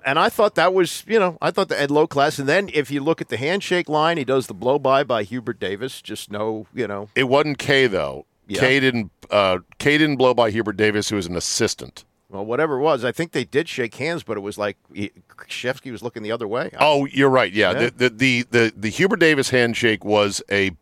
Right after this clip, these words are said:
Speaker 2: Belichickian
Speaker 1: There you go.
Speaker 2: drive-through.
Speaker 1: Right.
Speaker 2: And then there was an assistant for Duke that shined Hubert Davis, and Davis did the whole awkward,
Speaker 1: Mm-hmm.
Speaker 2: "Hey, wait, was we were supposed to
Speaker 1: Yeah.
Speaker 2: shake hands there?"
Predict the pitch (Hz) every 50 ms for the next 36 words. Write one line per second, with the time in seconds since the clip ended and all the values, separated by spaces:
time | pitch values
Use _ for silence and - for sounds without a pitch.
0 | _ _ _ 110 117 113 104 - - - - - 151 131 - - 131 127 120 117
1 | 113 113 117 156 160 147 131 110 95 92 95 98 - 123 127 123 127 123 123 113
2 | 101 - - 101 90 71 73 80 82 202 247 233 - - - _ - - - -
3 | _ _ _ - 117 123 123 123 127 127 127 127 127 127 123 - - 123 123 120
4 | 117 117 117 120 120 117 117 110 - - - - - _ _ _ - 117 117 110
5 | 104 - - - - 185 185 - - - 135 117 - - 123 113 95 78 104 104
6 | 95 92 85 - - - - 98 92 104 101 92 - - - - 131 117 113 110
7 | 107 107 101 98 92 101 - - - 117 107 92 98 90 76 95 95 92 87 92
8 | 90 - 95 92 98 98 101 95 95 - - - 104 90 85 98 98 - - 107
9 | 104 98 95 98 101 101 - - 101 98 92 87 - 117 135 127 107 123 127 123
10 | 123 117 117 110 107 120 110 82 - - 92 92 82 95 101 98 95 - - 101
11 | 95 - - - 202 101 92 - 101 101 101 101 87 104 104 107 113